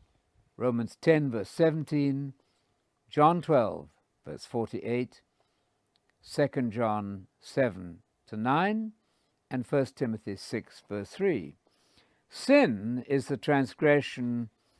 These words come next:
of Messiah's instructions. Sabbaths and holy days are shadows and cannot be compared with the rest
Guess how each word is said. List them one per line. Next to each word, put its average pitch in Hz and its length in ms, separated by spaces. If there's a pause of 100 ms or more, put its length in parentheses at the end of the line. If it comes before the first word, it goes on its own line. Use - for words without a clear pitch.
(360)
of 120 140
Messiah's 139 680
instructions. - 1080 (1000)
Sabbaths 156 720 (140)
and 123 200
holy 131 320
days 98 580 (1160)
are 113 180
shadows 185 960 (680)
and 233 180
cannot 240 460
be 160 80
compared 98 760 (720)
with 101 200
the 98 140
rest 139 800